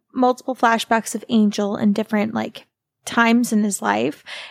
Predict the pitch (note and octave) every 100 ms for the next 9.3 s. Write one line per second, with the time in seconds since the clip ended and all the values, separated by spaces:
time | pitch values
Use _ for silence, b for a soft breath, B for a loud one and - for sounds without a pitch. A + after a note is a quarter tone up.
0 | B A#3 A3+ A3 G#3+ G3+ G#3+ A3 - G#3+
1 | - D#4+ A3+ G3+ A3+ G#3 G#3 G3+ B3+ B3
2 | C#4+ E4 - A3+ A3+ A3 A3 G#3+ A3+ A3
3 | G#3+ G#3 G#3+ D#3 - _ G#3+ G#3+ B3 B3
4 | A#3 G#3+ A#3 G#3+ - A#3+ A#3+ C4 B3+ G#3+
5 | A3 G#3+ F#3 A3 - A#3+ - - - B
6 | B B B A#3 C4+ D4+ - B3 A3+ B3
7 | B3+ - A3 - F3+ - - A3 - -
8 | - B B B3+ B3 A#3+ A#3+ B3 - A#3+
9 | A3+ G3+ -